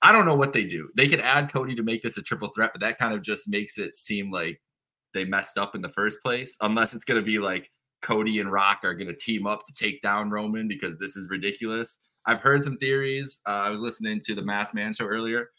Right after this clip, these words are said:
Maybe this is the introduction of The Rock as corporate Dwayne. Like, this is him becoming, like,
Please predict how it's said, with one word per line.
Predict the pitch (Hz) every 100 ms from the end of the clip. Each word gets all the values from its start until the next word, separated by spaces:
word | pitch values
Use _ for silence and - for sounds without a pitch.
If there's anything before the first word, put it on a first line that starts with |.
| _
Maybe | 87 110 135
this | 147 -
is | 110
the | 104
introduction | 113 - 110 107 -
of | 101 95 87
The | 92
Rock | 92 95 104 -
as | 92 87 82 - - _
corporate | - 110 104 113 -
Dwayne. | 92 92 107 127
Like, | 123 90
this | 104 101
is | 101 -
him | 107 107 104 - _ _
becoming, | 117 110 113 104 107
like, | 101 95 92